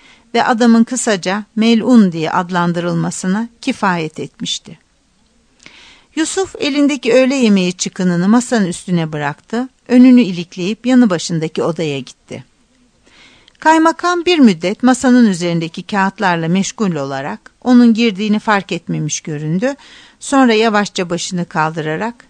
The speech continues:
"Sen misin?" dedi. Tekrar birkaç kağıdı okuyup imzaladı ve bazı yerlerini değiştirdi. Belki on dakika daha Yusuf'u bekletti ve birdenbire yerinden kalkarak ona doğru yürüdü.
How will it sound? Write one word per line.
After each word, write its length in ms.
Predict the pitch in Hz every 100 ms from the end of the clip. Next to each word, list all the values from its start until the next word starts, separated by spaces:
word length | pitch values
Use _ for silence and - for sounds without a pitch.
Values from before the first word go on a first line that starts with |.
| _ -
"Sen 320 | - 190 220
misin?" 480 | 269 285 - 156 151 _ -
dedi. 340 | 143 - 147 _ _ _ _ _ _ _ - - - _ _ _ -
Tekrar 460 | 359 - 285 233
birkaç 420 | 233 220 220 208
kağıdı 320 | - 165 160 170
okuyup 440 | 190 196 175 214
imzaladı 760 | 185 165 160 151 151 165 262
ve 160 | 240 208
bazı 320 | 262 233 180
yerlerini 580 | 170 147 151 147 147 143
değiştirdi. 760 | 151 139 - - 131 147 233 262 _ - _
Belki 340 | 269 320 - -
on 280 | 190 277
dakika 500 | 190 180 165 - 156
daha 300 | 165 180 254 262
Yusuf'u 460 | 208 - 180 165 160
bekletti 640 | 147 - 135 - - 285 277 _ _ _ -
ve 200 | 269 262
birdenbire 680 | 233 269 220 277 226 185 170
yerinden 520 | 196 214 202 170 160
kalkarak 720 | - 160 160 185 233 254 -
ona 240 | 262 208 165
doğru 260 | 151 143
yürüdü. 460 | 131 131 139 -